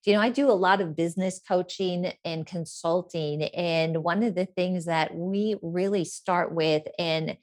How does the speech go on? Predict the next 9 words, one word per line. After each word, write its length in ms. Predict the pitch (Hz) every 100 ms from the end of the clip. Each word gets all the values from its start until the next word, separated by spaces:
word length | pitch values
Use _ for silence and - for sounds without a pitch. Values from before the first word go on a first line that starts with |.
| _ _ _
hit 340 | 233 220 -
pretty 440 | - - 226 247 247
much 300 | 233 180 170
right 260 | 175 170
at 180 | 202 202
the 80 | 208
beginning 800 | 196 175 175 160 151 143 151 151 _ _ _ _ _
is 320 | 185 185 170
the 160 | 160 165